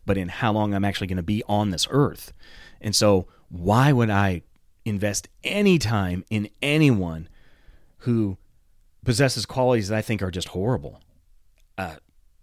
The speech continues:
not me. So that's what I would encourage you to do. And if you have people like that in your life, you may need to see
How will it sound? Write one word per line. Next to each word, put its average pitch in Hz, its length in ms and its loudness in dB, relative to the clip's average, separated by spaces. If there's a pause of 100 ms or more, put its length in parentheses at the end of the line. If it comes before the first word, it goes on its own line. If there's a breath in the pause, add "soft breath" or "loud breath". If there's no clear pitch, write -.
not 98 360 -4
me. 92 240 -6 (800)
So 87 320 -4
that's 117 240 0
what 151 80 2
I 139 120 8
would 131 100 6
encourage 113 460 0
you 107 100 0
to 101 140 -8
do. 80 240 -8 (320 soft breath)
And 98 100 -4
if 98 100 -6
you 214 120 2
have 262 200 -2
people 269 220 0
like 220 160 4
that 202 180 0
in - 60 -6
your 185 100 0
life, 185 360 0 (1120)
you 143 180 4
may 262 220 4
need 165 180 0
to 143 60 -2
see 131 420 2